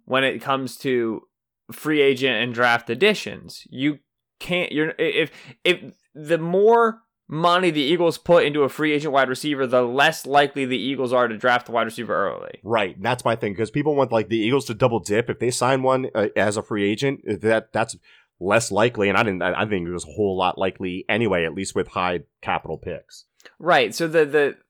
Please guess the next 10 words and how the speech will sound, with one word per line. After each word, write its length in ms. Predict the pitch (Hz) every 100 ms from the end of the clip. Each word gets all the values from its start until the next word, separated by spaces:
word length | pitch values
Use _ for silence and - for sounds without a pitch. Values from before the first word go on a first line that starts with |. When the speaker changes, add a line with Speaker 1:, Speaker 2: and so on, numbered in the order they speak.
| _
Speaker 1:
the 240 | - 143 143
thing 380 | - 202 165
now 300 | 160 196 175
that's, 300 | 123 123 -
that's 300 | - 120 113
concerning 760 | - 131 113 - 233 262 143 113
is 400 | 107 101 104 - _ _ _ _ _
if 200 | 143 139
the 80 | 147
Eagles 560 | 156 175 185 160 -